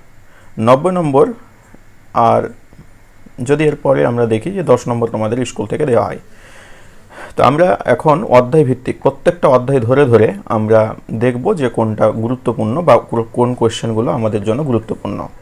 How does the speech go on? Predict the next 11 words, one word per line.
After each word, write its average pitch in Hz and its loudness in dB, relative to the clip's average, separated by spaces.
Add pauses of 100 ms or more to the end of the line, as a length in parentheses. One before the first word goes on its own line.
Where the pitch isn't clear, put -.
(640)
যেমন 160 6
মাধ্যমিকের 156 0
তোমরা 120 2
জানো 117 2
যে 147 -2
জ্ঞানচক্ষু 135 0
যে 143 0
গল্পটা 120 4
রয়েছে 110 2
সেখান 127 -2
থেকে, 156 0